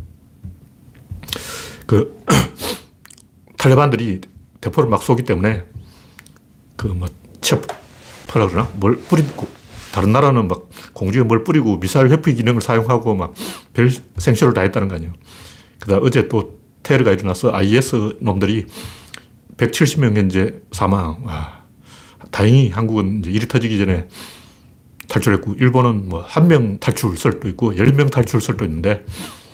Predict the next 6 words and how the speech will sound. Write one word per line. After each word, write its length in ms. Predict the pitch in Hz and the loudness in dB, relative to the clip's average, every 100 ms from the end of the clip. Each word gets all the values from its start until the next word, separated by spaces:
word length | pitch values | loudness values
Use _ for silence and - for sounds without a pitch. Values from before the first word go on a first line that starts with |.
| - - - | -20 -20 0
일본, 260 | 139 151 | 4 4
아직 180 | 139 131 | 4 2
일본인들조차 1500 | 139 151 165 175 170 - - - 196 202 202 208 190 - 139 | 2 4 4 4 0 -4 -16 4 8 8 8 6 4 4 2
자국민도 840 | - 135 190 190 196 190 240 233 | 2 0 2 2 2 4 6 6
이 220 | 143 110 101 | 4 -2 -6
소-, 160 | - | -12